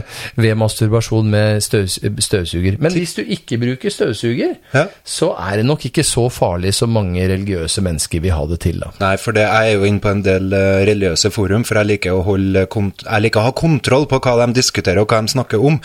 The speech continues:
Speaker 2: Og det er et, eh, spørsmål som stadig vekk kommer opp.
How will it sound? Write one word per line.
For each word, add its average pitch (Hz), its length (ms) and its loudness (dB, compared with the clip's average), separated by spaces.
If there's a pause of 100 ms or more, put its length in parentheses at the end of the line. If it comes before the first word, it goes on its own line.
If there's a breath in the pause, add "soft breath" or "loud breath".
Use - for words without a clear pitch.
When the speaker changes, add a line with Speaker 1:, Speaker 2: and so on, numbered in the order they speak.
(240 loud breath)
Speaker 2:
Og 151 100 0
det 196 80 4
er 262 140 2
et, - 140 -2
eh, 196 140 4
spørsmål 127 420 0
som 139 140 0
stadig 120 380 2
vekk 107 160 2
kommer 104 260 0
opp. - 160 -8